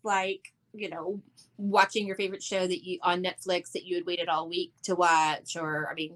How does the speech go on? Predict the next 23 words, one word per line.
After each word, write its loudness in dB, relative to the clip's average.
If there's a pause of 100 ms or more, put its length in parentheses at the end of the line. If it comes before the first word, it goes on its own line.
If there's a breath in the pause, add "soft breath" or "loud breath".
more 4
than -4
that, 0
but, 0
like, 0
we 2
have 8
things 2
that -4
we 2
enjoy 0
that, -2
of -6
course, 0
are -12
setting -6
off 2 (760 loud breath)
serotonin 0
and 0
those -4
kinds -2
of -4
things. -8